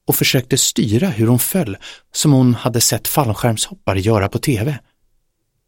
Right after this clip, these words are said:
Plötsligt fick hon syn på något som såg ut som en stor, avlång ballong under sig. Var det ett luftskepp? I så fall var det hennes räddning.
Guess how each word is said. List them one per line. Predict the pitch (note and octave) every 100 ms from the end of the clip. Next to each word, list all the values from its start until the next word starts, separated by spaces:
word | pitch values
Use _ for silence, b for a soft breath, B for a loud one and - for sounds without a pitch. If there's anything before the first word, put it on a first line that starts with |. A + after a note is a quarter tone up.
| _
Plötsligt | - D#3+ - G2+ - _ - _ _ _
fick | - -
hon | F#3
syn | - D#3 A3+
på | - F#2+
något | F2+ - - - _ _ _
som | - A2+
såg | G#2+ E3
ut | A2 F#2
som | - G#2
en | G#2+ G#2+ G#2+ - _ _ _ _
stor, | - - - G#2 C#3+ E2+ D3+ D#3+ _ _ _ _ _ -
avlång | F#3 C#3 F#2 F#2+ G2 G#2 G2+
ballong | - B2 G2+ D#3 A3+ - _ _ _
under | C#3 G2+ F2
sig. | - G2+ - _ _ _ _ _ _ _ _ _ _ _ _ _ _ _
Var | -
det | F#2 E2+
ett | -
luftskepp? | F3+ A3 - - - - - - _ _ _ _ _ _ _ _ _ _ B
I | -
så | - - A#3+
fall | - B2 A2+
var | A2
det | G#2
hennes | G2 B2 C3+
räddning. | F3 B2+ G#2 G3+ -